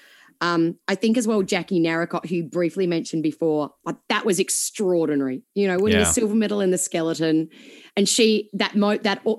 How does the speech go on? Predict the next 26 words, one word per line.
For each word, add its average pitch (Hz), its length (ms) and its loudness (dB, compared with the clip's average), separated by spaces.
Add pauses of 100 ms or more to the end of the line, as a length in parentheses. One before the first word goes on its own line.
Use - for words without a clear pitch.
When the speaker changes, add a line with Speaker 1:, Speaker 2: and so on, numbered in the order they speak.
(120)
Speaker 1:
that 202 180 -2
moment, 190 420 2
oh, 180 140 -2
which 180 160 -2
I 180 80 -2
loved 175 280 -2
so 175 200 -2
much, 170 320 -4
where 170 240 -2 (440)
during 196 200 2
the 196 60 2
medal 185 200 2
ceremony, 175 540 2
she, - 300 -10 (320)
they 175 120 0
gave 202 320 0
her 233 140 0
the 214 100 2
medal, 185 460 -2 (240)
they 175 80 -6
presented 196 400 -2
the 226 60 0
medal 185 280 0
around 165 360 -2
Jackie's 160 360 -6
neck. 156 320 -4